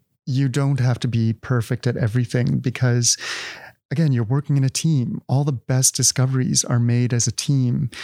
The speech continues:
not one individual person. And that, uh,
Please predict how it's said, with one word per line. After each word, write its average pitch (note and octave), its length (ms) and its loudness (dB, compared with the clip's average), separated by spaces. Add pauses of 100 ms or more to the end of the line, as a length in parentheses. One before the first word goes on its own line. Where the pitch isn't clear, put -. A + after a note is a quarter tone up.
(280)
not B2+ 340 0
one B2 360 0
individual A#2 460 0
person. C3 480 0
And B2+ 220 0
that, C3+ 300 0 (420)
uh, B2+ 280 2